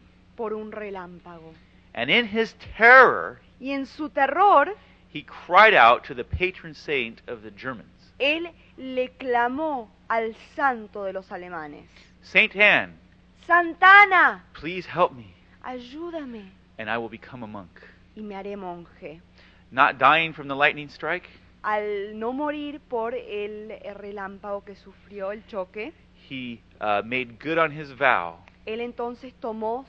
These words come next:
Speaker 1: su voto.
Speaker 2: turned away from his study to become a lawyer, which, at, at which he was very proficient.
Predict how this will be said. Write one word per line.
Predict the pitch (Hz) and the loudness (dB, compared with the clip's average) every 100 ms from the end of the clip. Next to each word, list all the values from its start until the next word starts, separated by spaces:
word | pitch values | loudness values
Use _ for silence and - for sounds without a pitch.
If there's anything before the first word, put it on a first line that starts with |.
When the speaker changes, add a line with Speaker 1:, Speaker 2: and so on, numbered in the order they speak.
| - | -18
Speaker 1:
su | 240 | -18
voto. | 202 180 - 170 170 - _ | -12 -12 -12 -20 -20 -20 _
Speaker 2:
turned | - 175 202 208 | -4 0 0 0
away | 190 165 208 202 117 95 98 _ _ _ _ | -4 0 2 2 0 -2 -10 _ _ _ _
from | 143 139 131 123 _ _ | 0 0 -2 -14 _ _
his | 135 139 127 _ _ | -8 -8 -8 _ _
study | - - 180 175 120 | -10 4 6 6 0
to | 117 120 | -10 -18
become | 120 143 | -16 -12
a | 127 | -10
lawyer, | 117 135 185 131 123 135 | -6 0 2 2 0 -6
which, | 120 127 - _ - | -12 -12 -14 _ -8
at, | 107 76 _ - | -6 -6 _ -8
at | 143 135 | -8 -4
which | 190 - | -6 -6
he | 160 | -12
was | 135 110 | -14 -8
very | 135 190 | -2 -2
proficient. | - 123 110 92 120 | -4 -16 -16 -16 -18